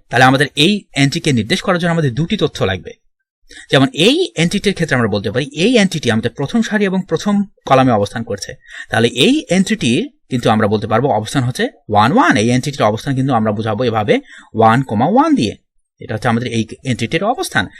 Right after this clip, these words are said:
আবার এই এন্ট্রিটির অবস্থান নির্দেশের জন্য লক্ষ্য করা যাক, এই এন্ট্রিটি কিন্তু আমাদের প্রথম সারি এবং প্রথম কলামে অবস্থান করছে, তাহলে এর অবস্থান হবে ওয়ান ওয়ান।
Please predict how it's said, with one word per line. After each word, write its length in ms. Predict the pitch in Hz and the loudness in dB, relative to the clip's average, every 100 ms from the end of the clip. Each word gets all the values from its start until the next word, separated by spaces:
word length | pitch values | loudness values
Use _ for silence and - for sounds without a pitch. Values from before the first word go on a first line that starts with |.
| - - | -14 -4
আবার 160 | 123 123 | 0 2
এই 240 | 127 247 | 4 4
এন্ট্রিটির 360 | 262 254 269 247 | 4 2 0 2
অবস্থান 360 | 180 190 208 | 2 0 -2
নির্দেশের 380 | 180 151 147 156 | -2 -2 -2 -2
জন্য 160 | 123 110 | 0 0
লক্ষ্য 200 | 113 110 | 0 0
করা 80 | 101 | -2
যাক, 140 | 123 | -2
এই 200 | 151 190 | -2 -2
এন্ট্রিটি 280 | 180 175 175 | -2 -4 -6
কিন্তু 160 | 170 | -2
আমাদের 200 | 147 143 | -2 -2
প্রথম 280 | 139 143 170 | -4 -6 -6
সারি 300 | 156 - 139 | -4 -2 0
এবং 160 | 135 127 | 0 -2
প্রথম 220 | 143 175 | -6 -6
কলামে 300 | 175 107 104 | -2 0 0
অবস্থান 300 | 101 101 - | -2 -4 -8
করছে, 280 | 113 110 185 | -8 -8 -6
তাহলে 200 | 160 127 | -4 -2
এর 140 | 120 143 | 0 0
অবস্থান 320 | 113 - 139 | -2 -4 -6
হবে 200 | 117 131 | -4 -4
ওয়ান 280 | 110 101 104 | -4 -4 -2
ওয়ান। 300 | 247 226 | 0 0